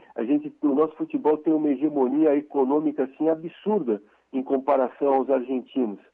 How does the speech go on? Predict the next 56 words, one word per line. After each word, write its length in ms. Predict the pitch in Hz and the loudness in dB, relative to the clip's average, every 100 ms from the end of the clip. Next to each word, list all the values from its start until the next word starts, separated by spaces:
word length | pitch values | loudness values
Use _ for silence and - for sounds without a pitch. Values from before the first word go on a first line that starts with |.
| _ _ _ | _ _ _
né? 260 | 110 135 135 _ _ _ _ _ _ _ | -2 -2 -4 _ _ _ _ _ _ _
E 100 | 135 | 2
a 40 | 147 | 2
Argentina, 580 | 143 - 160 151 180 190 | 2 -4 -8 -2 0 2
na 100 | 180 | 0
história 340 | - 170 170 | 0 0 2
recente, 580 | 156 151 - 180 214 196 - - | 0 -2 -2 0 -2 -6 -14 -6
a 80 | 139 | -2
gente 140 | 143 | 0
tava 180 | 151 156 | 0 0
falando 320 | 160 160 160 | 0 2 4
da 60 | 156 | 4
Alemanha 400 | 160 156 151 156 | 4 4 4 4
agora 220 | 151 160 | 4 2
há 40 | 160 | 2
pouco, 300 | - 131 123 | 0 -2 -4
eu 40 | |
sempre 280 | - 147 160 | -6 -4 -2
gosto 360 | 147 151 151 135 | 2 0 -2 -6
de 80 | |
lembrar 420 | 147 147 143 156 135 | -2 0 2 2 2
isso, 140 | - _ - _ | -2 _ -20 _
que 60 | - | 0
na 140 | 135 131 | 0 2
Copa 300 | - 156 147 | 0 2 0
aqui 200 | - 147 | 0 -2
no 120 | 139 | 0
Brasil, 600 | 123 117 107 135 185 - - - | 2 0 0 0 2 0 -8 0
a 80 | 127 | 2
Argentina 640 | 135 135 139 135 160 165 - | 2 0 -4 -4 -2 -2 -2
foi 160 | 165 170 | 0 2
à 80 | 160 | 0
final 480 | - 135 143 123 - _ _ | -2 0 2 0 -4 _ _
com 120 | 135 | 0
a 60 | 139 | 2
Alemanha 540 | 131 117 135 170 208 | 2 2 4 4 4
e, 200 | - 262 - | 2 -2 -2
e 80 | 269 | -4
teve 280 | 277 277 330 | -2 0 -2
perto 420 | - 240 262 320 | 4 4 4 2
de 140 | 330 359 | 0 2
ganhar 340 | 403 349 302 | 4 4 4
o 100 | 370 | 2
título 500 | - 277 294 320 370 | 0 -4 -2 2 4
do, 300 | 339 359 339 | 6 6 6
do, 280 | 302 294 339 | 4 2 2
do, 140 | 294 | 0
do 380 | 262 254 131 139 | -2 -8 -10 -10
time 260 | - 175 202 | -8 0 2
alemão, 380 | 240 214 190 165 | 4 2 0 0
de 100 | 131 | -2
tirar 320 | 139 135 175 | -2 2 2
o 60 | |
título 380 | 175 180 - 175 | 0 -8 -8 -8
dos 220 | 160 165 | -6 -4
alemães. 480 | 175 175 143 151 139 | 0 0 2 2 0